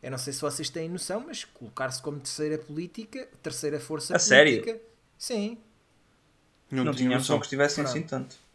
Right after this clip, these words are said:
Speaker 1: A colocar-se como terceira força política, é pá, se calhar é ter entre quinze a vinte deputados, se não estou em
Speaker 2: Uhum.
Speaker 1: erro.
Speaker 2: Yeah.
Speaker 1: Vocês já imaginaram o que é na próxima eleição, nas próximas legislativas?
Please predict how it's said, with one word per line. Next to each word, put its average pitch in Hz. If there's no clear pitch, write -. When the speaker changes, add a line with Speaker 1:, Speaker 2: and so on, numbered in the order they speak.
Speaker 1:
A 131
colocar-se 165
como 170
terceira 180
força 180
política, 208
é 120
pá, 110
se -
calhar 131
é 143
ter 160
entre 156
quinze 185
a 156
vinte 190
deputados, -
se -
não 143
estou 143
em 151
Speaker 2:
Uhum. 156
Speaker 1:
erro. -
Speaker 2:
Yeah. 131
Speaker 1:
Vocês 156
já 240
imaginaram 220
o 196
que 202
é 196
na 196
próxima 185
eleição, 165
nas 147
próximas 147
legislativas? 143